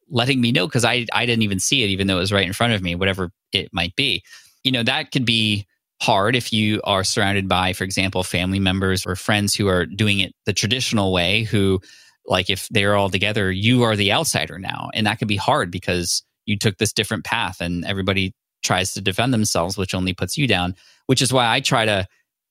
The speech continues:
surround myself around other people who are in the same world as me, who have the same goals, who have the same visions, but who have the same understanding of, of how hard it is, 'cause it's not easy. And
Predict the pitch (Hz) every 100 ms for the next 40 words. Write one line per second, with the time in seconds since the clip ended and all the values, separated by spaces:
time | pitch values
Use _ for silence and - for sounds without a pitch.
0 | _ - 143 113 104 101 110 95 101 95
1 | 95 92 90 101 98 98 90 95 90 95
2 | 92 - 95 92 90 101 98 90 85 87
3 | - 95 - 95 101 - 95 95 90 107
4 | 135 - 92 90 90 92 90 95 117 117
5 | 113 92 - 98 90 87 _ _ - 120
6 | 110 123 110 107 98 107 107 110 90 -
7 | 107 - 92 98 - 165 110 - - 101
8 | 117 160 165 107 143 101 - - _ _
9 | 110 104 98 95 92 87 107